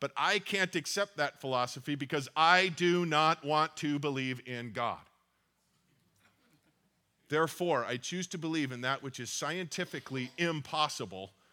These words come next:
spontaneous generation leading to evolution. It's their choice. It's their choice. God has even made it evident to them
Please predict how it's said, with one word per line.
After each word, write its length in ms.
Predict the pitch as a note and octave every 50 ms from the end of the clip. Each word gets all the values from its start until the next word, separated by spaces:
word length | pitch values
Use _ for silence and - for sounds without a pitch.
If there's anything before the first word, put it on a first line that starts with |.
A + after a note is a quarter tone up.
| _ -
spontaneous 760 | - - - D#3 C#3+ C#3+ C3+ - D#3+ D3+ D3+ D3+ C#3 A#2+ -
generation 600 | - C#3 C3+ C3 C3 B2 B2+ B2 - - A2+ G#2+
leading 260 | A2+ A#2+ A#2 A#2+ A#2 G#2+
to 100 | B2 G#2+
evolution. 500 | A#2+ A#2+ A#2+ A#2 A#2+ A#2+ - - F2 D2+ _ _ _ - - _ _ _ _ _ _ _ _ _ _ _ _ _ _ _ _ - - - - - - - - -
It's 160 | C3 B2+ -
their 160 | - D#3 D3 -
choice. 640 | - - - G3+ G3 D#3 - - - - - - - _ - - _ _ _ - _ _ _ _ _ _ _ _ _ _ _ _ _ _
It's 120 | - -
their 120 | - C#3
choice. 640 | B2 - - - G3 G3 E3+ - - - - - - - _ _ _ _ _ _ _ _ _ _ _ _ - C3+
God 240 | G3+ G#3+ B3 C4
has 160 | A#3 G3+ C#3+ F#3+
even 220 | G#3 E3 F3 E3
made 180 | F3 G3 G3 F3
it 120 | E3 - - _ -
evident 500 | F#3+ A#3 C4 C#4 D#4+ D4+ C4+ A#3 F3+ -
to 140 | - F#3+ F3+
them 320 | E3 F3 E3+ F3+ G3